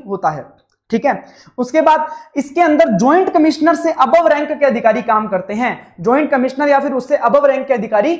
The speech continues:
काम करते हैं। अब एक और बात, यहां पे जो ये ruling pronounce की जाएगी, ruling जो issue की जाएगी वो सिर्फ उसी पे applicable होगी जिस बंदे ने उस ruling के लिए apply किया था।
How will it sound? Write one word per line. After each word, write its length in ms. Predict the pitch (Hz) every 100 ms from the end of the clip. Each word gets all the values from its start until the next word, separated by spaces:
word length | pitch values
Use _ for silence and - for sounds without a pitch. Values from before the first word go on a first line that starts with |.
| - _ _
काम 240 | - 233 214
करते 240 | 175 185
हैं। 300 | 185 - - _ -
अब 120 | 262
एक 140 | 294 294
और 80 | 226
बात, 460 | 185 - - - _ _ _ _ _ -
यहां 220 | 220 262
पे 140 | 262 339
जो 140 | 359
ये 120 | 339
ruling 420 | 254 269 359 349
pronounce 400 | 302 262 277 330
की 140 | - 302
जाएगी, 580 | 294 226 175 - - -
ruling 420 | 190 233 269 311
जो 160 | 320 320
issue 320 | 269 247 330
की 160 | 294 277
जाएगी 640 | 247 226 262 330 - -
वो 100 | 254
सिर्फ 400 | 302 330 370 - 269
उसी 220 | 262 359
पे 120 | 370
applicable 500 | 311 339 294 302 294
होगी 200 | 262 269
जिस 300 | 294 339 294
बंदे 300 | 240 254 277
ने 100 | 294
उस 200 | 294 277
ruling 320 | 247 233 262
के 100 | 262
लिए 140 | 247 311
apply 400 | 311 285 311 320
किया 220 | 294 269
था। 360 | 254 226 -